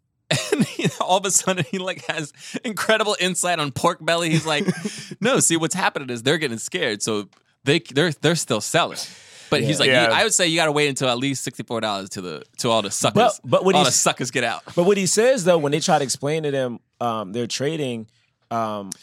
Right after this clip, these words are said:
Speaker 2: approach,
Speaker 1: Oh
Speaker 2: 'cause
Speaker 1: my
Speaker 2: which was
Speaker 1: God.
Speaker 2: a kind of an interesting breakdown. And he goes, "Oh, you guys are nothing but, um,
Speaker 1: Bookies.
Speaker 2: bookies."
Speaker 3: Yeah, yeah.
Speaker 2: He's like, "Y'all just, y'all just bookies."
Speaker 1: Uh,
Speaker 3: Mm-hmm.
Speaker 1: thousand percent.
Speaker 3: Yeah,
Speaker 2: Yes,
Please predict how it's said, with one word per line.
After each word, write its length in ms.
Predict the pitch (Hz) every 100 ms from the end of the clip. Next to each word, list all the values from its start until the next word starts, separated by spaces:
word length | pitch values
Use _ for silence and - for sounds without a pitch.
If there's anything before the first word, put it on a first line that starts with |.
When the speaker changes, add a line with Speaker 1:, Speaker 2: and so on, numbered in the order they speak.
| -
Speaker 2:
approach, 280 | - 156 147
Speaker 1:
Oh 60 |
Speaker 2:
'cause 100 | 180
Speaker 1:
my 100 | 82
Speaker 2:
which 180 | 143 262
was 140 | 277
Speaker 1:
God. 180 | 185 107 -
Speaker 2:
a 40 | -
kind 140 | 381
of 100 | 370
an 100 | 151 -
interesting 300 | 160 160 127
breakdown. 360 | 143 147 143
And 100 | 123
he 40 | 139
goes, 220 | 151 139 -
"Oh, 140 | 165
you 120 | 131
guys 240 | 180 156 127
are 60 |
nothing 400 | 110 131 139 127
but, 200 | 110 117 113
um, 460 | 113 101 87 80 _ _ _ _
Speaker 1:
Bookies. 480 | 120 165 104 - -
Speaker 2:
bookies." 500 | - 233 - - - _
Speaker 3:
Yeah, 360 | 117 127 117 101
yeah. 300 | 98 208 180
Speaker 2:
He's 100 | 151
like, 140 | 143
"Y'all 100 | 147
just, 240 | 156 139 - _
y'all 120 | - 151
just 180 | 127
bookies." 420 | 127 233 87 - 113
Speaker 1:
Uh, 120 | 113 _
Speaker 3:
Mm-hmm. 200 | 123 165
Speaker 1:
thousand 760 | 208 113 139 127 120 110 104
percent. 380 | - 98 - 98
Speaker 3:
Yeah, 120 | 139 226
Speaker 2:
Yes, 240 | 190 -